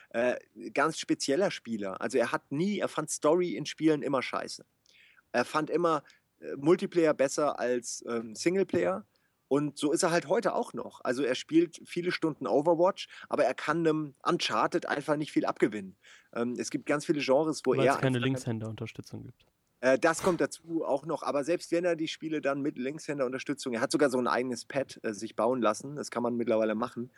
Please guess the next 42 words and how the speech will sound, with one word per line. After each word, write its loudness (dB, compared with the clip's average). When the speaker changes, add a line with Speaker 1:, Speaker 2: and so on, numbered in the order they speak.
Speaker 2:
Okay. -2
Speaker 1:
Ähm, 2
selbst 2
dann, 2
ja, 6
da 2
vertauschen -4
die 0
einfach -4
nur -4
die -8
Kabel 2
für -2
links -6
und -6
rechts -4
und -6
dann -2
hast -10
du -6
da 4
halt, 0
sag 0
ich -10
mal, -4
eine 0
andere -2
Belegung 0
für, -6
auf 0
deinem 0
Pad. -8
Ähm, 4
äh, -2
und 6
er 6
versucht's 4
immer 4
wieder 4
und 0
ich, -4
ich -6